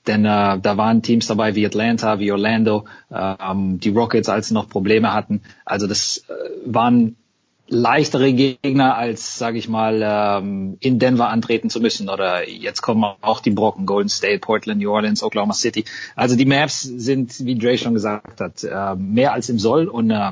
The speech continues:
jeder, der vor der Saison drauf gewettet hätte, dass die Mavs nach fast der Hälfte der absolvierten Saison, und da sind wir jetzt fast schon bei, äh,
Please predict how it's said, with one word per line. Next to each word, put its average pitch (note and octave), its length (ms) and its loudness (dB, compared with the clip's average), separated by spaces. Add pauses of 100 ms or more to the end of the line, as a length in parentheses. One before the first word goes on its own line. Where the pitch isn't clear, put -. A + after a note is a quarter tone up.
(120)
jeder, A#2+ 260 2
der A2+ 180 2
vor C3 300 0
der C#3 80 2
Saison B2+ 380 -2 (480)
drauf G#2+ 240 -2
gewettet A#2 400 -2
hätte, G#2+ 180 0
dass - 280 -8
die A2 160 -4
Mavs G#2+ 380 -2
nach G#2 320 -2
fast - 440 -2
der A#2 100 2
Hälfte A#2 380 2
der G#2+ 260 2
absolvierten G#2+ 560 0
Saison, G#2+ 320 0
und G2+ 120 0
da F2+ 120 0
sind G2+ 140 -2
wir A2 60 2
jetzt F#2 120 -2
fast - 220 -2
schon A2+ 160 0
bei, F#2+ 160 2
äh, - 320 -4